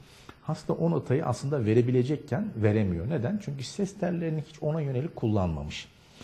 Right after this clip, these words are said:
E, biz aslında hastaya o piyanonun verdiği o tını sesini direkt kendisinin de verebileceğini gösterebilmek, bunu öğretebilmek. Tabii ki en baştan itibaren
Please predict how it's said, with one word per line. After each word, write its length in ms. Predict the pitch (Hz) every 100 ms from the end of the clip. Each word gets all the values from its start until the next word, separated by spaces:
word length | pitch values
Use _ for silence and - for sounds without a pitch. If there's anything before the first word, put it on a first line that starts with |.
| - - - 120
E, 260 | 120 131
biz 140 | 226 -
aslında 420 | 127 - 113 107
hastaya 380 | 165 - - 139
o 100 | 165 -
piyanonun 520 | 139 151 143 113 101
verdiği 360 | 117 117 123 110
o 160 | 110 -
tını 220 | 139 156
sesini 480 | - 92 - 139 208 - - - 139
direkt 340 | 220 190 -
kendisinin 520 | 156 147 135 - 185 170
de 160 | 117
verebileceğini 680 | 123 127 120 117 110 101 101
gösterebilmek, 800 | 143 147 - 127 113 120 151 131
bunu 160 | 123
öğretebilmek. 720 | - 90 85 - 80 73 107 - - - - - _ -
Tabii 260 | - 147 131
ki 100 | 123
en 220 | 127 101
baştan 300 | 90 - 92
itibaren 500 | 85 87 82 82